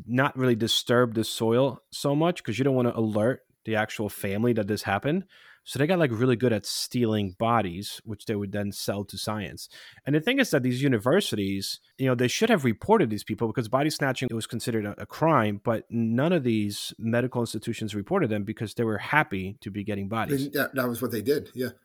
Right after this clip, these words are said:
Speaker 2: And back then, though, if you had, like, the skeleton in, like, these medical universities, it was a real s-, human skeleton. Um, there were, um, a lot of serial killers. What was the one, the guy who had the, with the murder castle? I think we talked about it on a previous
Speaker 1: Yeah, yeah, yeah.
Speaker 2: podcast.
Speaker 1: Well,
Speaker 2: That's
Speaker 1: that's
Speaker 2: what he
Speaker 1: a long
Speaker 2: would
Speaker 1: time
Speaker 2: do.
Speaker 1: ago.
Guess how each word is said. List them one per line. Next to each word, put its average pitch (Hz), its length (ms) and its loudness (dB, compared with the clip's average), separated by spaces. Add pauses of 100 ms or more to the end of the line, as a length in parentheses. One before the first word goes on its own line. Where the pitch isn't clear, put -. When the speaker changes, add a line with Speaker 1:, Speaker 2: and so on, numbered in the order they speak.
(260)
Speaker 2:
And 113 220 -8
back 127 240 2
then, 156 220 4
though, 113 200 2
if 123 180 -6
you 127 100 2
had, 120 180 0
like, 107 160 -2
the 107 160 -4
skeleton 135 580 0
in, 110 80 -4
like, 107 160 -4
these 104 160 -8
medical 113 240 -2
universities, 110 400 0
it 110 40 -2
was 110 120 -4
a 98 80 -4
real 110 280 2
s-, - 180 -6 (180)
human 120 240 -4
skeleton. 120 500 -4 (440)
Um, 104 240 -2
there 120 120 4
were, 113 280 4
um, 104 480 0
a 98 40 -8
lot 123 140 2
of 117 80 2
serial 151 360 8
killers. 107 420 -6
What - 260 -8
was 123 200 -4
the 117 60 0
one, 110 160 -2
the 107 120 -4
guy 120 140 0
who 113 60 -2
had 110 100 0
the, 104 120 -2
with 107 140 -4
the 110 60 -6
murder 117 220 0
castle? 107 340 -6
I - 20 -8
think 104 160 -4
we 104 60 -10
talked 107 240 -8
about - 160 -6
it 110 80 -4
on 107 40 -4
a 101 60 -10
previous 104 360 -6
Speaker 1:
Yeah, 160 120 2
yeah, 170 100 4
yeah. 170 160 0
Speaker 2:
podcast. 117 340 -6
Speaker 1:
Well, 110 120 -4
Speaker 2:
That's - 40 -6
Speaker 1:
that's 131 200 4
Speaker 2:
what 151 100 4
he 139 60 4
Speaker 1:
a - 20 8
long 131 60 6
Speaker 2:
would 127 80 2
Speaker 1:
time 151 80 8
Speaker 2:
do. 185 80 10
Speaker 1:
ago. 101 100 2